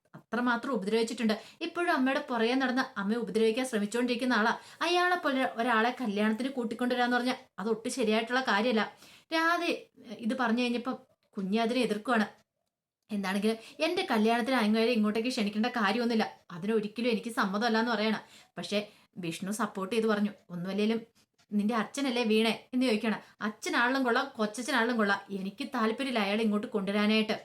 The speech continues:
ഉം. എന്തിന്റെ അടിസ്ഥാനത്തിലാ ചേച്ചിയൊക്കെ ഇത് പറയണേ? ചേച്ചിക്ക് ഇത്ര പെട്ടെന്ന് മറന്നുപോയ കാര്യങ്ങളൊക്കെ?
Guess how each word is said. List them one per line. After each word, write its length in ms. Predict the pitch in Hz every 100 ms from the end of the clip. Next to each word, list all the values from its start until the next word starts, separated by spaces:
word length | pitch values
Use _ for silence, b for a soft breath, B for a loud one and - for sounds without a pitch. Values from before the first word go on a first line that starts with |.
| _ _ -
ഉം. 100 | 214 B B B
എന്തിന്റെ 340 | 320 349 370 311
അടിസ്ഥാനത്തിലാ 640 | 220 - 262 269 269 262 202 - -
ചേച്ചിയൊക്കെ 420 | 214 208 247 240
ഇത് 100 | 240
പറയണേ? 360 | 226 190 202 214 B B -
ചേച്ചിക്ക് 320 | 349 349 320
ഇത്ര 300 | 285 - 294
പെട്ടെന്ന് 300 | 285 254 269
മറന്നുപോയ 420 | 262 214 247 254
കാര്യങ്ങളൊക്കെ? 600 | 220 233 208 220 220 214